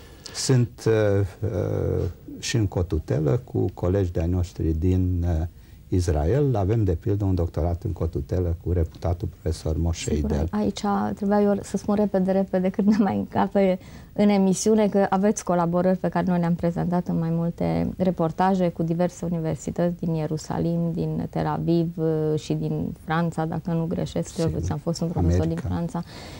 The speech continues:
Speaker 2: Uh, în încheiere, înainte de a vă invita să urmăriți câteva secvențe foarte plăcute din acest an, uh, l-aș întreba pe domnul rector, tot așa, dacă se poate,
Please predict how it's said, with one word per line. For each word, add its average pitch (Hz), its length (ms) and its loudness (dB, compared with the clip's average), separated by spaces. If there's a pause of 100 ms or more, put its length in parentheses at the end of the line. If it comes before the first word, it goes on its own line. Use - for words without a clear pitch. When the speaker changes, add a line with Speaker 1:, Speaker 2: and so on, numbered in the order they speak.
(120)
Speaker 2:
Uh, 196 300 2 (320)
în 247 160 2
încheiere, 247 520 4
înainte 208 380 2
de 190 80 2
a 185 260 2 (240)
vă 185 200 0
invita 180 320 2
să 196 120 -2
urmăriți 185 340 0
câteva 185 280 -2
secvențe 180 440 -2
foarte 175 380 -4
plăcute 170 540 -2
din 175 280 -2
acest 175 320 -2
an, 170 300 0
uh, - 680 -2
l-aș 208 200 0
întreba 220 440 2
pe 185 360 2 (280)
domnul 214 280 4
rector, 196 460 2 (120)
tot 202 160 0
așa, 190 320 0 (340)
dacă 185 220 0
se 185 140 0
poate, 180 580 0